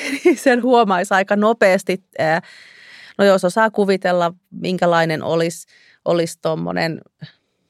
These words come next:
tommonen useita kymmeniä vuosia vanha rakennus, niin siis sen, sen näkee ihan, ihan jokaisesta, jokaisesta pylväästä, ovesta, pilarista, niistä ihan niistä fyysisistä rakenteista, mitä siellä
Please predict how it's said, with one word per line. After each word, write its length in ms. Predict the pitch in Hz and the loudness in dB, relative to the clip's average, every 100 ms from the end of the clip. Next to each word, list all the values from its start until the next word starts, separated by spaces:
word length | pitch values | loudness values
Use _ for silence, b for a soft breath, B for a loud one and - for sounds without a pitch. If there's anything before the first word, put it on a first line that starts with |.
| _ _ | _ _
tommonen 400 | 185 170 151 156 | -4 -2 -2 -4
useita 480 | - 180 185 170 180 - | -4 -2 0 0 -2 -4
kymmeniä 600 | 170 170 170 180 165 175 | -4 -4 -4 -4 -4 -4
vuosia 460 | 139 165 185 165 | -4 -4 -2 -2
vanha 340 | 160 156 165 165 | 0 -2 -2 -2
rakennus, 680 | 165 165 175 - 202 214 - | -2 -2 -6 -6 -6 -8 -8
niin 180 | 175 | -8
siis 240 | 190 160 - | -6 -8 -6
sen, 180 | - - - | -8 -8 -6
sen 220 | 165 156 | -4 -2
näkee 320 | 151 - 185 | -4 -2 -2
ihan, 320 | 170 170 165 - | -2 -2 -4 -4
ihan 240 | - 160 156 | -4 -2 0
jokaisesta, 720 | 156 165 139 170 175 - - - - | -2 -2 -2 -2 -6 -4 -6 -6 -10
jokaisesta 600 | - 175 170 170 - 170 - | -6 -4 -4 -6 -8 -6 0
pylväästä, 760 | 165 165 160 165 170 - 160 | 2 2 2 0 -4 -4 -6
ovesta, 640 | - 175 156 170 - 156 165 | 0 0 0 -2 -4 -6 -4
pilarista, 600 | - 160 156 170 180 - | -2 0 0 -2 -4 -6
niistä 320 | 160 175 170 - | -4 -4 -4 -4
ihan 220 | 175 170 | -2 -4
niistä 280 | 170 - - - | -4 -6 -8 -2
fyysisistä 520 | 185 175 170 175 - | -2 0 -4 -8 -10
rakenteista, 720 | 190 175 - 175 202 214 202 180 | -2 -2 -2 -4 -4 -6 -4 -4
mitä 280 | 175 170 180 | -4 -6 -6
siellä 300 | - 190 | -6 -4